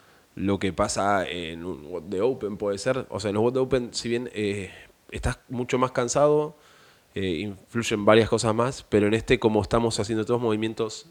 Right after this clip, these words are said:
específicos del snatch, estamos apuntando a cansar esos mo-,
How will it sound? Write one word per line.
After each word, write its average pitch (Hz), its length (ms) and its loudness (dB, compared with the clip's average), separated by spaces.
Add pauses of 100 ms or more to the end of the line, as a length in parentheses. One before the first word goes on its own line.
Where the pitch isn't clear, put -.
específicos 113 640 -2
del 107 120 2
snatch, 113 260 -2 (420)
estamos 104 300 0
apuntando 101 400 0
a 110 80 0
cansar 85 480 -8
esos 85 220 -10
mo-, 90 160 -12